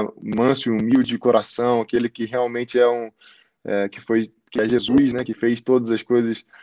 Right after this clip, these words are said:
mesmo tendo toda a glória que ele tinha, ele tinha humildade, tinha, é, clareza pra, pra conversar, ele se sentava com os discípulos, ele se sentava com as pessoas. Então,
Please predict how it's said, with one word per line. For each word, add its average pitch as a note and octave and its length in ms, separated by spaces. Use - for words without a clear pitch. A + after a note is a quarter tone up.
mesmo B2+ 380
tendo B2+ 320
toda C#3+ 360
a - 20
glória B2+ 380
que C3 100
ele A#2+ 100
tinha, C3 360
ele A#2 180
tinha B2+ 320
humildade, A#2 640
tinha, A2 580
é, G2+ 340
clareza A2+ 480
pra, G#2+ 240
pra - 100
conversar, A2 640
ele A2 120
se - 160
sentava A#2 600
com A#2 100
os G#2+ 80
discípulos, G#2+ 480
ele G#2+ 80
se - 60
sentava A#2+ 320
com A2+ 80
as - 60
pessoas. A#2 420
Então, B2+ 240